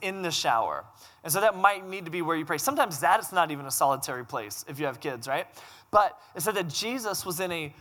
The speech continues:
certain place, and he was praying. He was in a certain place. See, it's fine. Maybe, maybe you're somebody who would say, "I, I pray throughout the day. I talk to God all throughout the day," and that's fine and that's good.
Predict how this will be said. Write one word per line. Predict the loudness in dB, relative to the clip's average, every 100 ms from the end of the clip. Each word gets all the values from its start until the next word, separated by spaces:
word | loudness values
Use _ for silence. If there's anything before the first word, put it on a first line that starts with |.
| -8
certain | -2 0 2 0 -2 -12 -12 _ _ _ _ -6
place, | -2 -2 -4 -8 -8 -10 _ _ _ _ _ _ _ -16 -6
and |
he | -4
was | -4
praying. | -4 -4 -4 -10 -16 -20 _ _ _ _ _ _ -8
He | -6
was |
in | -4
a | -6
certain | -6 -4 -6 -8 -18 -20 _ _ _ _ _ _ -8
place. | -8 -8 -18 -20 -20 -20 _ _ _ _ _ _ _ _ _ _ -8
See, | -4
it's | -4 -4
fine. | 0 4 4 2 -2 -6 -6 -2
Maybe, | -2 -4
maybe | -6 -6 -4
you're | -6
somebody | -6 -4 -4
who | -4
would | -8 -6
say, | -6
"I, | -4 -2
I | -4
pray | -4 -6 -4 -4
throughout | -4 -4 -4
the | -10
day. | -8 -6
I | -6
talk | -6 -8 -10
to | -4
God | -2 0
all | -2 -4 -12 -20 -14
throughout | -6 -6 -6
the |
day," | -8 -8
and | -6 -6
that's | -6 -4
fine | 0 2 0 -6
and | -10
that's | -10 -10
good. | -8